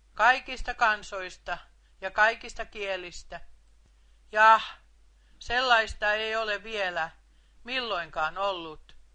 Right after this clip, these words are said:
tähän päivään mennessä. Kaikki on armoa, armoa. Armo hallitsee ja vallitsee tuomion yläpuolella.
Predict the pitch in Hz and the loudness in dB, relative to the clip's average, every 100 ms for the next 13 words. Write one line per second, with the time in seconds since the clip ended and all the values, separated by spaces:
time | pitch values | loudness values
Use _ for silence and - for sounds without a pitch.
0 | - 202 214 196 175 165 151 156 180 180 | -8 -2 -2 0 -2 -2 -6 -6 -12 -14
1 | 175 - - 165 - _ _ _ _ _ | -14 -12 -12 -14 -20 _ _ _ _ _
2 | _ - 262 262 - - 208 185 185 190 | _ 4 4 4 -6 -10 -8 -4 0 0
3 | 190 175 170 165 170 _ _ _ _ _ | -2 -8 -8 -8 -10 _ _ _ _ _
4 | - 233 226 190 175 160 151 160 - - | 2 4 4 0 -8 -8 -8 -8 -20 -20
5 | _ _ _ - _ _ 233 269 233 208 | _ _ _ -20 _ _ 6 6 4 -4
6 | 185 175 - - 208 202 185 - - 180 | -6 -6 -6 2 2 2 -2 -10 -10 -6
7 | 170 165 _ - _ - 185 202 202 180 | -6 -10 _ -20 _ -6 6 6 6 2
8 | 165 - 170 151 156 156 _ _ _ _ | -8 -12 -10 -8 -10 -16 _ _ _ _
9 | - 240 226 185 160 143 143 185 185 160 | -14 0 2 2 -2 -14 -14 -4 -2 -2
10 | 175 165 160 156 160 | -6 -8 -6 -8 -10